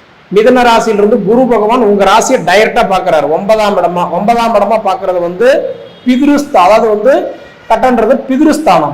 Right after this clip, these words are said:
பிதுருஸ்தானம்ன்றது வந்து பார்த்தா, அதாவது ஒன்பதாம் இடம்,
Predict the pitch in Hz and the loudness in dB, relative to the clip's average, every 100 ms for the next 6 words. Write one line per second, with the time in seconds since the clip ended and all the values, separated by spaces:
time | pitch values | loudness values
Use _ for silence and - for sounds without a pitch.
0 | 233 240 269 - 226 220 214 214 202 202 | -4 -4 -4 0 0 0 -2 -2 -2 -2
1 | 202 190 175 233 320 320 - - - 180 | -2 -2 0 2 2 0 -8 -16 -6 0
2 | 208 214 202 160 - - - - - - | 0 2 2 2 0 -4 -10 -20 -20 -20
3 | - - - - 185 247 262 247 208 160 | -20 -20 -20 -6 -2 2 2 4 4 2